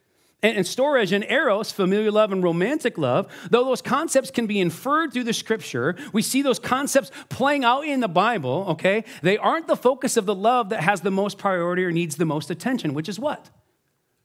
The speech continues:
Agape, right? That's not the priority. How many of you know that, that, that, that often gets messed up in our world? Right? The priority becomes, like, this romantic love and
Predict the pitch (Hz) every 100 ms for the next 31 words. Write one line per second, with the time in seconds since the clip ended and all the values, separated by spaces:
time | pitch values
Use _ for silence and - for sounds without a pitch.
0 | _ _ 151 226 - 110 - _ _ _
1 | _ _ _ _ _ _ _ - 190 -
2 | 233 226 - 151 185 233 254 247 - 226
3 | 220 285 330 190 101 85 _ _ _ _
4 | _ _ _ _ 214 269 233 202 190 170
5 | 156 165 160 156 143 147 160 - - -
6 | 143 147 131 131 127 127 120 107 95 101
7 | - _ _ _ _ _ _ _ _ _
8 | _ _ _ _ _ _ _ _ _ 123
9 | 175 208 220 226 247 311 330 285 254 202
10 | 302 359 294 262 233 226 208 - 208 165
11 | 202 190 175 165 - 160 151 143 135 139